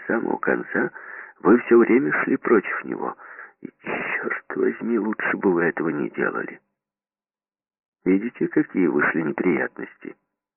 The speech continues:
Он был большой умник, и мы ещё о нём пожалеем. Наш новый директор-распорядитель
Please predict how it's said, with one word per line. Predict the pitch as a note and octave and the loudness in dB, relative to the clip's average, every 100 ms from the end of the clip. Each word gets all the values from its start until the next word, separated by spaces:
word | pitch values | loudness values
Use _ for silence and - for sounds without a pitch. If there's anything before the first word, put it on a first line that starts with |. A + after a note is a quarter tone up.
| _ _ _ _ _ _ _ _ _ _ _ _ - | _ _ _ _ _ _ _ _ _ _ _ _ 0
Он | E3 E3+ | 2 4
был | E3 E3 | 4 4
большой | - C#3 - D3 D#3+ - | 4 4 2 2 2 0
умник, | - B2+ C#3+ B2 A2 - - - _ _ - - - - - - - - - _ _ | 4 4 4 0 -4 -6 -12 -14 _ _ -20 -20 -20 -20 -20 -20 -20 -20 -20 _ _
и | B2+ | -2
мы | D3+ E3 | 4 4
ещё | - - G#2+ | 4 4 4
о | |
нём | F#2+ E2 | 4 2
пожалеем. | F#2+ F2+ - C#2 C#2 C#2 A#1+ G#1+ G#1+ - _ _ _ _ _ _ _ _ _ _ _ _ C3+ | 2 2 4 2 0 0 -2 -4 -10 -20 _ _ _ _ _ _ _ _ _ _ _ _ 2
Наш | F#3 F3 - B2+ | 4 6 4 4
новый | D3+ D#3 G#2 - | 6 6 6 4
директор-распорядитель | B1+ A#1 - - - - - B1 - - - C2 A1+ - - - | 2 2 0 -4 -2 0 -2 -4 -4 -2 0 -2 -4 -6 -10 -12